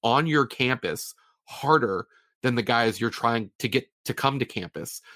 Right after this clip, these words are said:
So I wanted, so I went down and I found a clip. I, it took me a couple games. It was after the first game. Donnie Marshall, you know, said, "Hey, Patrick, congratulations! You got your first Big East tournament win. You know, it's gotta be hard to play with you, particularly the center, Wahab. What can you say about him?"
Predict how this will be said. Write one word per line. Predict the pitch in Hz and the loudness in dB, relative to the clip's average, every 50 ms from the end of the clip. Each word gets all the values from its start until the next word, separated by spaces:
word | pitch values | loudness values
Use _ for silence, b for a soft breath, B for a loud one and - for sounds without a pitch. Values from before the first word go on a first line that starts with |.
| B B | B B
So | - - 156 | -2 2 4
I | 147 143 | 6 6
wanted, | 151 170 185 180 170 151 - - | 6 6 4 4 2 0 -2 -4
so | - - 151 | -2 0 2
I | 139 | 2
went | 160 202 185 165 | 2 2 2 2
down | 160 151 151 147 151 147 - | 2 2 4 2 2 0 0
and | - 123 117 | -2 -2 -2
I | 113 | -2
found | - - 143 143 143 143 135 - - | -2 0 0 0 0 0 -2 -4 -8
a | - | -10
clip. | - - 147 143 139 - - - | -6 -4 -2 -2 -2 -4 -2 0
I, | 120 123 120 | 0 0 0
it | - - | -2 -4
took | - - | -4 -2
me | 131 147 | 0 0
a | 131 | 0
couple | - 135 123 127 117 | 0 0 -2 -2 -2
games. | 113 113 113 110 110 110 - b b b b b b - | 0 0 0 -2 -2 -6 -10 b b b b b b 2
It | 139 | 4
was | 131 135 | 4 4
after | 160 160 - | 4 2 0
the | 127 - - | -2 -2 -2
first | - 139 147 147 - - - | 0 2 2 2 0 -2 -6
game. | 90 92 95 95 107 - | -6 -6 -6 -8 -2 0
Donnie | 127 123 135 139 | 0 2 2 2
Marshall, | 131 120 117 120 - - 123 117 113 b b b b b b b - | 4 4 4 4 4 2 0 0 0 b b b b b b b -2
you | 127 | 2
know, | 131 117 | 2 2
said, | - - 104 | 2 2 2
"Hey, | 113 113 | 2 0
Patrick, | 110 - 120 113 104 - 92 - | 2 2 0 -2 0 -2 -8 -8
congratulations! | - 110 107 95 92 107 110 120 123 - - 113 101 | -6 -6 -6 -4 -4 0 2 2 2 2 -2 -4 -4
You | 107 98 | -4 -4
got | 69 | -4
your | 101 | -4
first | - - 110 104 - - | -6 -6 -6 -8 -6 -8
Big | 104 104 | -8 -8
East | 101 - - | -8 -10 -2
tournament | - 117 110 104 104 - 92 | 0 0 2 2 0 2 4
win. | 113 127 131 123 123 120 B B B B B B | 4 6 6 4 2 0 B B B B B B
You | - 117 | 2 4
know, | 117 110 | 4 4
it's | - - | 4 2
gotta | - 131 135 131 | 2 2 4 4
be | 120 104 | 4 4
hard | 95 123 117 - | 4 2 2 2
to | - | -2
play | - - 139 143 160 | -2 0 2 4 4
with | 156 - - | 2 2 0
you, | 110 | -4
particularly | 98 - 104 - - 151 - 147 127 120 113 | -4 -6 -6 -4 -4 -2 0 0 2 2 0
the | 101 98 | 0 -4
center, | - - - 151 185 220 170 107 110 - b b b b b | -8 -2 0 0 2 2 2 0 -2 -4 b b b b b
Wahab. | - 110 117 127 151 185 160 123 | -2 0 2 4 4 4 4 4
What | 113 113 - | 2 0 0
can | - 113 | -2 -4
you | 107 | -6
say | - - 127 120 | -2 2 2 2
about | 110 104 - 117 | 2 2 -2 -2
him?" | 117 - 196 214 175 110 | -2 2 2 2 2 0